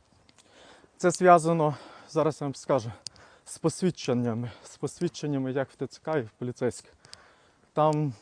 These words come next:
давали запит в Мін'юст, і там дуже цікава інформація прийшла від Мін'юсту. Ну, це поки залишимо на потім, коли мене зупинить там Т Ц К, поліція. Ми точечно стукнемось в це питання. Я вам просто,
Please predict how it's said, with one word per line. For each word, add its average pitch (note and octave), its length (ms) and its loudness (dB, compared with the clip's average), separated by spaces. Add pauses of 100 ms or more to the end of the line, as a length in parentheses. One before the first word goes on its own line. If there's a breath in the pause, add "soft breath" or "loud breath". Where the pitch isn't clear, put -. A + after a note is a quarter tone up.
(160 soft breath)
давали C#3 560 4
запит C#3 420 2
в B2+ 60 -8
Мін'юст, C#3+ 680 -2 (600 soft breath)
і C3 80 -8
там E3 220 2
дуже D#3+ 220 2
цікава D3+ 280 0
інформація D3 560 -2
прийшла D3 320 -6
від C3 160 -12
Мін'юсту. C3 500 -2 (840 soft breath)
Ну, C#3+ 160 -6
це F3+ 160 2
поки E3 280 -2
залишимо E3 440 0
на D#3+ 80 -2
потім, F3+ 360 -2 (380 loud breath)
коли D#3+ 160 -2
мене D#3+ 180 -2
зупинить D3+ 420 -6
там C3+ 140 -8
Т C#3+ 100 -8
Ц - 160 -18
К, G3+ 140 -2
поліція. C#3+ 520 -4 (840 loud breath)
Ми F#3+ 160 4
точечно F3 500 0
стукнемось D3+ 500 -4
в - 40 -18
це - 100 -6
питання. A#2+ 400 -2
Я B2 100 -4
вам D#3 100 -2
просто, D3 400 -4